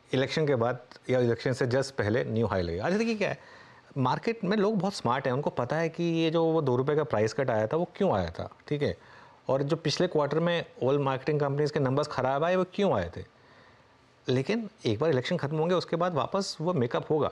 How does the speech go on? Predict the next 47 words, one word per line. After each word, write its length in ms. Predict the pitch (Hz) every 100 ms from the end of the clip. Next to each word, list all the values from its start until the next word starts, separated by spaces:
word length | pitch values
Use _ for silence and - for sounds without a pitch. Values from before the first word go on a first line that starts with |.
| -
ठीक 160 | - 139
है 60 |
ना? 100 | 139 - - - - - _ -
ये 140 | 139
बात 140 | 196 190
आपने 160 | 185
बिल्कुल 260 | 151 143 156
सही 220 | 143 139
कही 280 | 139 131 180 - _
कि 140 | 156 - 131
ये 140 | 156
ईरान 320 | 135 120 127
में 120 | 151
जो 120 | 147 135
हुआ, 140 | 139
उसके 220 | 127 -
बावजूद 360 | 117 113 127 135 -
क्रूड 180 | 131 123
नहीं 140 | 107
बढ़ा। 220 | 107 98 - - - - - -
अब 140 | 208
इसमें 340 | 202 214 214 -
इशू 200 | 123 156
क्या 140 | 135 85
है? 100 | - _ _ _ _ _ -
क्रूड 320 | 165 208 254 - - - _ _ _ 156
एटी 320 | 160 - 214
फ़ाइव, 220 | 220 208
नाइंटी 320 | 147 143 180
तक 100 | 185
भी 140 | 170 185
अगर 140 | 185
आ 220 | - 127
गया, 120 | 156
तो 80 | 175
ऑयल 160 | 139 143
मार्केटिंग 360 | 139 127 156
कंपनीज 260 | 139 127 127
पर 80 | 143
फ़र्क 300 | - 110 110
नहीं 100 | 95
पड़ता, 240 | 82 85
क्योंकि 240 | 104 135 165
उनके 220 | 131 143
पास 300 | 143 139 -
पावर 300 | 110 120 135
है 120 | 123